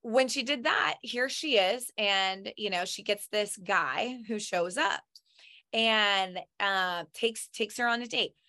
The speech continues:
Give us the beginning of that a little bit. I might cut in here and there, but I want you to kinda tell us how that came about. Did you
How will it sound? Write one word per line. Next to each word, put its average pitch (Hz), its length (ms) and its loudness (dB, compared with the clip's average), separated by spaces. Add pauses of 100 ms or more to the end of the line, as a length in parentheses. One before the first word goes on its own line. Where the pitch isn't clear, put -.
(220)
Give 392 120 -2
us 523 220 0
the 285 100 0
beginning 226 540 -2
of 190 260 -2
that - 300 -4
a 180 80 0
little 160 220 -2
bit. - 200 -4
I 208 120 2
might 254 340 0
cut - 260 -2
in 202 300 -6 (120)
here 208 240 -4
and 180 140 -4
there, 175 240 -4
but 185 300 2
I 196 80 -2
want 202 260 -4
you 233 60 -4
to 214 80 -2
kinda 196 340 -2
tell 180 240 0
us 180 180 0
how 170 440 4
that 180 200 -2
came 175 220 -8
about. 175 480 6 (100)
Did 196 200 -12
you 202 160 -12